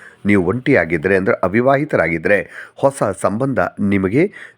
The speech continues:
ಬರುತ್ತೆ ಅಥವಾ ಹೊಸ ಸಂಬಂಧದ ಪ್ರಾರಂಭ ಆಗತ್ತೆ. ಇನ್ನು ಕಟಕ ರಾಶಿ. ಕಟಕ ರಾಶಿಯವರಿಗೆ ಗುರುವಿನ ಸರಿಯಾದ ದಿಕ್ಕನ್ನ ಹೊಂದುವುದು ತುಂಬ ಒಳ್ಳೆಯದು. ಅಂದ್ರೆ ಸರಿಯಾಗಿ ನೇರವಾಗಿ ಚಲನೆ ಮಾಡುವಂಥದ್ದು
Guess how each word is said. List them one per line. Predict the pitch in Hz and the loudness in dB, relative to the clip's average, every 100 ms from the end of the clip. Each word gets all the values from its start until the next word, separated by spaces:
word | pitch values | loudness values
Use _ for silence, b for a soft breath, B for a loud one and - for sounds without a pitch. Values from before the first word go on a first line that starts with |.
| - | -6
ಬರುತ್ತೆ | 95 90 85 - 90 82 | 0 0 0 0 2 2
ಅಥವಾ | - - 104 135 | -2 -8 -4 -2
ಹೊಸ | 110 98 120 | 2 0 0
ಸಂಬಂಧದ | 113 90 92 95 107 | -2 -2 0 0 0
ಪ್ರಾರಂಭ | 113 101 104 127 143 | -2 -2 0 0 0
ಆಗತ್ತೆ. | 113 87 85 - 82 78 - _ _ _ _ _ 107 | -2 -2 -6 -2 -2 -2 -6 _ _ _ _ _ -2
ಇನ್ನು | 117 - | 0 0
ಕಟಕ | 87 87 101 | -4 -6 -4
ರಾಶಿ. | 120 107 - - b b b b b | -2 -2 -4 -12 b b b b b
ಕಟಕ | - 156 | 0 2
ರಾಶಿಯವರಿಗೆ | 185 175 147 156 147 143 | 2 0 0 0 2 2
ಗುರುವಿನ | 120 123 147 143 | 2 0 2 2
ಸರಿಯಾದ | 131 95 107 139 156 | 2 2 4 2 0
ದಿಕ್ಕನ್ನ | 127 - 131 117 | -4 -2 0 2
ಹೊಂದುವುದು | 101 98 110 113 131 | 0 -2 -4 -4 -4
ತುಂಬ | 110 110 156 | -4 0 2
ಒಳ್ಳೆಯದು. | 117 85 87 98 87 | 2 0 -2 0 0
ಅಂದ್ರೆ | 101 156 151 | 0 0 0
ಸರಿಯಾಗಿ | 107 117 104 101 | 0 0 0 0
ನೇರವಾಗಿ | 104 127 123 104 | 2 2 2 0
ಚಲನೆ | 98 98 90 | -2 -6 -4
ಮಾಡುವಂಥದ್ದು | 90 82 80 80 - - - | -2 -2 -4 -6 -6 2 4